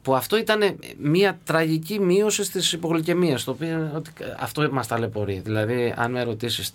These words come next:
τι σε δυσκο-, τι, τι σε έχει ταλαιπωρήσει με το διαβήτη, δεν είναι τα ψηλά, γιατί ούτε ζαλίζομαι, ούτε πονάει το κεφάλι μου και πεντακόσια μπορεί να έχω ζάχαρο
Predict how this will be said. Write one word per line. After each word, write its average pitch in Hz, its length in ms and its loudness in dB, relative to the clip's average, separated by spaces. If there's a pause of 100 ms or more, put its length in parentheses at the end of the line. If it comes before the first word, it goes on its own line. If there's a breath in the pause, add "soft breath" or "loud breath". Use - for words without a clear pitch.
τι 123 80 -8
σε 117 180 2
δυσκο-, - 340 -4
τι, 117 320 -2 (720 loud breath)
τι 165 120 2
σε 160 120 4
έχει 151 100 0
ταλαιπωρήσει 120 580 0
με 113 100 -4
το 110 80 -4
διαβήτη, 123 500 0
δεν 165 180 2
είναι 139 80 2
τα 110 140 -2
ψηλά, 123 320 -2
γιατί 127 440 -2
ούτε 120 380 0
ζαλίζομαι, 165 640 0
ούτε 139 160 0
πονάει 117 280 -4
το 104 100 -6
κεφάλι 147 380 -2
μου 175 80 0
και - 120 -4
πεντακόσια 120 600 0
μπορεί 113 200 -2
να 113 80 -2
έχω 101 140 -6
ζάχαρο 190 440 -2